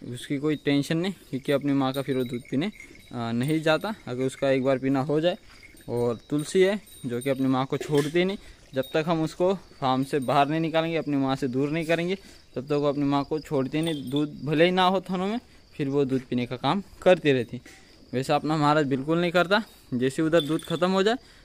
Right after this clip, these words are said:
अपनी माँ को परेशान नहीं करता, सीधा खुराक खाएगा या फिर बाहर निकल जाएगा खेलने। तुलसी बिल्कुल नहीं जाती, उसको ज़बरदस्ती निकालना पड़ता है। तो थोड़ी देर में गाय हम खोलेंगे अपने कपास के खेत में। हम तो यहाँ पे नहीं रहेंगे, हम चले जाएंगे बिना दूध वालों को लेके,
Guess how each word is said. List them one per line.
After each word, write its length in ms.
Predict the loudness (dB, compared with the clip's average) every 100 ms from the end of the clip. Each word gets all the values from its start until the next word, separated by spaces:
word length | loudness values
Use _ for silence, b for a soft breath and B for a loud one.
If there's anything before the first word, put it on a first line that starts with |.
| B
अपनी 220 | -6 -2 0
माँ 180 | 0
को 120 | -2 -2
परेशान 320 | -2 0 -2
नहीं 100 | -2
करता, 200 | -4 -4
सीधा 240 | -4 -4
खुराक 300 | -2 -2 0
खाएगा 320 | 2 2 2 2
या 180 | 0
फिर 380 | 0 2 2 2
बाहर 300 | 0 0 0
निकल 220 | 2 2
जाएगा 220 | 2 2 0
खेलने। 400 | 0 0 0 -4 B B B -14 -4
तुलसी 280 | -2 0
बिल्कुल 380 | 0 0 0 0
नहीं 120 | 2
जाती, 220 | 2 2 -2
उसको 300 | -2 -2 -2 -2
ज़बरदस्ती 600 | 0 0 -2 -4 -4 -2
निकालना 380 | 0 2 2 2
पड़ता 260 | -4 -10 -12
है। 80 | B B B B -4
तो 200 | -4 -2
थोड़ी 280 | -2 0
देर 240 | 4 4 4
में 240 | 2 0 -4
गाय 240 | -2 2 2
हम 160 | 0
खोलेंगे 540 | 0 0 2 2 0 -2 -6
अपने 260 | -6 -4 -2
कपास 300 | -2 -4 -2
के 120 | -2
खेत 200 | -2 -2
में। 140 | -6 B B B -14 -4
हम 140 | -2
तो 120 | 0
यहाँ 140 | 2 2
पे 140 | 2
नहीं 200 | 2 4
रहेंगे, 340 | 2 2 0 0 -4 -4
हम 160 | -2
चले 220 | 0 2
जाएंगे 260 | 2 2 0
बिना 260 | 0 2 2
दूध 180 | 2
वालों 180 | 2 2
को 120 | 0
लेके, 280 | 0 -2 -4